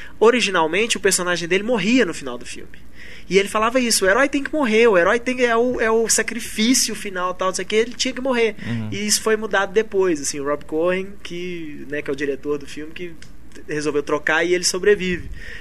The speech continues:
Speaker 1: Mas ele ficou puto na época, que ele queria que o, que o cara morresse no final.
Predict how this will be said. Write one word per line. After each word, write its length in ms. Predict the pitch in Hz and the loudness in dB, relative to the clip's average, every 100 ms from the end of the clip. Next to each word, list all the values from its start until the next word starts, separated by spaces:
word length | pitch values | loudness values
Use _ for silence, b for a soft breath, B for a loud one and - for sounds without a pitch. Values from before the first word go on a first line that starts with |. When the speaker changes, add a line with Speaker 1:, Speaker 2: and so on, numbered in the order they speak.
| B | B
Speaker 1:
Mas 200 | 151 165 | 0 2
ele 100 | 180 | 2
ficou 140 | - 233 | 2 -2
puto 380 | - 262 269 185 | 2 4 4 2
na 120 | 147 | -2
época, 220 | 135 - | -2 -2
que 60 | 143 | -6
ele 80 | - | -4
queria 300 | 202 185 196 | -4 -2 -4
que 120 | 220 | -4
o, 180 | 233 226 | -8 -8
que 120 | 214 | -10
o 100 | 214 - | -10 -6
cara 220 | - 180 | -2 -2
morresse 380 | 185 202 175 165 | -2 -4 -4 -6
no 80 | 147 | -8
final. 220 | 143 127 | -12 -12